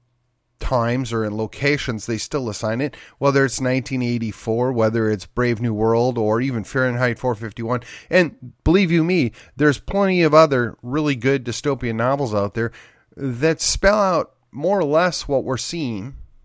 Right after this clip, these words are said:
right here and right now. Even in the world's freest, best country ever,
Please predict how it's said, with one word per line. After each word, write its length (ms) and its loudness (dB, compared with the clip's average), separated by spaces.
right 260 0
here 280 -2
and 280 -8
right 220 -2
now. 280 -12
Even 280 2
in 240 4
the 360 2
world's 800 2
freest, 880 -4
best 540 -2
country 460 0
ever, 420 0